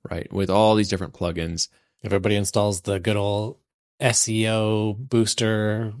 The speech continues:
Speaker 1: <laughs> Yep. <laughs> It's like, why, why does it start off poorly designed by default? I don't know, but <laughs>
Speaker 2: The image optimizer, the, the Yoast plugin.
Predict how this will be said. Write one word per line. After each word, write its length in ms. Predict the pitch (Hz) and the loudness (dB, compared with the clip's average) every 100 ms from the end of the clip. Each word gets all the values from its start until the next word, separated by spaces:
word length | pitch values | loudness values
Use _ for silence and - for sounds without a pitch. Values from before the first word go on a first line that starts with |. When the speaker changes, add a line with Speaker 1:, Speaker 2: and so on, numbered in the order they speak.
| 226 _ _ | -20 _ _
Speaker 1:
<laughs> 520 | - 107 - - - | -12 -8 -6 -6 0
Yep. 280 | 160 110 - - | 2 4 2 0
<laughs> 680 | 147 - 139 120 - 135 - - _ _ _ _ _ _ _ | -4 -2 -2 -4 -6 -12 -14 -20 _ _ _ _ _ _ _
It's 100 | - | -4
like, 140 | 120 123 | 0 4
why, 220 | 151 196 | 4 4
why 140 | - | 4
does 220 | 196 202 202 | 4 4 2
it 100 | - | 0
start 260 | - 170 | 2 4
off 220 | 170 156 - _ _ _ _ _ - | 4 2 -2 _ _ _ _ _ 0
poorly 340 | 170 185 147 | 4 4 4
designed 480 | 110 104 104 95 87 | 2 2 2 0 -2
by 140 | 90 | -2
default? 360 | 87 85 76 73 | -2 -2 -2 0
I 80 | 101 | 0
don't 120 | 131 | 0
know, 260 | 123 - - | -4 -6 -8
but 240 | 87 - - - | -8 -8 -10 -16
<laughs> 180 | - - | -18 -12
Speaker 2:
The 200 | 131 127 135 | -6 -4 0
image 400 | 131 131 110 - | 2 2 0 0
optimizer, 1200 | 131 123 139 127 127 120 123 120 117 110 120 107 _ _ _ _ _ _ _ _ - | 0 2 0 2 2 2 2 2 0 0 -4 -8 _ _ _ _ _ _ _ _ -8
the, 260 | 110 95 98 | -6 -6 -4
the 180 | 110 | -4
Yoast 520 | 98 104 117 113 - - | 0 2 2 2 -2 -8
plugin. 680 | - 120 113 117 113 117 | -4 -2 0 0 -2 -4